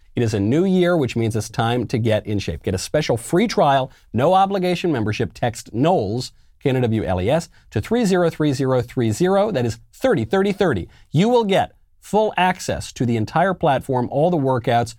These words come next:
nutrition information, and support absolutely free. Just text Knowles, K N O W L E S, to thirty thirty thirty.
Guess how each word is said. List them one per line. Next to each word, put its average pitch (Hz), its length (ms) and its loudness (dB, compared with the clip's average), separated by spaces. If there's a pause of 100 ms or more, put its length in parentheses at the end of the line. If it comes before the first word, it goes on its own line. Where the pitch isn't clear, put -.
(140)
nutrition 151 420 -2
information, 123 460 -2
and 98 80 -4
support 117 340 -2
absolutely 160 640 -2
free. 117 500 -2 (300)
Just 147 200 -2
text 139 220 0
Knowles, 165 300 2
K - 80 0
N 127 60 0
O - 20 0
W 110 240 0
L 92 100 0
E 110 80 0
S, 175 160 0 (220)
to 110 180 0
thirty 185 400 0
thirty 180 380 0
thirty. 139 340 0